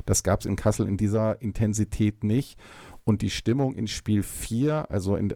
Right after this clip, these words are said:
in dem Spiel in Kassel, wo dann Krefeld letztendlich auch Meister geworden ist, das fand ich wirklich überragend. Also von allen Seiten. Kasseler haben Gas gegeben. Ähm,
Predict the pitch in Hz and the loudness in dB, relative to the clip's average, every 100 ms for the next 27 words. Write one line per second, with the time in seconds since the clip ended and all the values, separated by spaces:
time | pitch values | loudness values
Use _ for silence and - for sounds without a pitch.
0 | - 101 92 - 104 107 104 - 113 107 | 0 0 0 -2 0 2 0 0 0 2
1 | 113 101 104 98 92 98 98 101 - - | 2 2 2 0 0 0 0 0 0 -2
2 | 98 95 - 87 90 98 113 107 95 101 | -2 -2 -2 2 2 2 0 0 0 0
3 | 101 95 - - - - - - 95 - | 0 -4 -8 -12 -6 -2 0 2 2 0
4 | 92 101 - - 107 98 82 82 92 90 | -2 -2 -6 -2 2 2 0 -2 -4 -2
5 | 90 92 - 95 - 95 101 92 85 82 | 0 0 2 0 2 0 2 0 0 0
6 | 85 - - - 101 104 104 101 98 92 | -4 -6 -4 0 0 2 0 0 0 0
7 | 101 - 92 95 98 92 87 - - - | 0 -2 -4 0 0 0 -2 -8 -20 -18
8 | - - - 90 92 92 | -20 -8 -2 0 0 -2